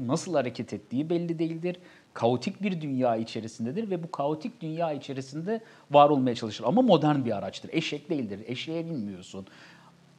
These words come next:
Minibüse biniyorsun ama minibüsle hareket etmeye çalışıyorsun. İşte tam da bu yüzden arabesk minibüstür.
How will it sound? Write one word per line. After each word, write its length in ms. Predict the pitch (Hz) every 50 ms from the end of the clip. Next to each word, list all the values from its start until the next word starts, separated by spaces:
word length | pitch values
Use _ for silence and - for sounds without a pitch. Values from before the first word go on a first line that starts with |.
| _ - -
Minibüse 520 | 139 127 135 156 170 160 151 151 - 151 127
biniyorsun 340 | 110 104 101 101 - 151 165
ama 120 | 214 226
minibüsle 520 | 196 165 151 165 208 240 269 - - 139
hareket 400 | 110 101 101 107 - - 107 95
etmeye 320 | 107 101 - - 104 104 101
çalışıyorsun. 480 | - - 101 98 - 110 98 - 113
İşte 300 | 117 117 - - 135 131 127 127 131
tam 260 | - 170 180 175 165
da 120 | 156 147 139
bu 80 | 139
yüzden 280 | 135 123 120 139 139 139
arabesk 480 | 104 110 117 120 117 131 131 131 - - - - _ _ _ -
minibüstür. 680 | 120 127 135 127 127 127 123 - - - 117 131 135 -